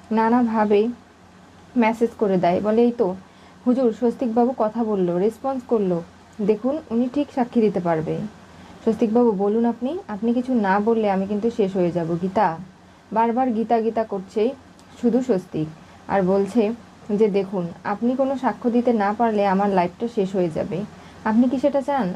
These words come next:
আপনাকে সাক্ষ্য দিতেই হবে স্বস্তিকবাবু।" হঠাৎ স্বস্তিক আবার জ্ঞান হারিয়ে যায়। গীতা বুঝতে পারে তার এই সমস্ত পরিকল্পনা ব্যর্থ হবে।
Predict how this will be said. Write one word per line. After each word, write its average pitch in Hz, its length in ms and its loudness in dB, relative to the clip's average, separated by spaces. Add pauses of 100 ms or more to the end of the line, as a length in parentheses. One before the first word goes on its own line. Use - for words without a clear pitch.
আপনাকে 240 360 -2
সাক্ষ্য 240 300 -2
দিতেই 226 360 2
হবে 226 180 -2
স্বস্তিকবাবু।" 190 680 -4 (480)
হঠাৎ 247 260 0
স্বস্তিক 240 340 -2
আবার 202 300 0
জ্ঞান 180 200 0
হারিয়ে 165 320 -4
যায়। 165 220 -8 (800)
গীতা 254 220 2
বুঝতে 233 280 -2
পারে 233 300 0
তার 214 200 0
এই 220 240 2 (240)
সমস্ত 226 420 -2
পরিকল্পনা 202 600 0
ব্যর্থ 185 340 0
হবে। 175 340 -4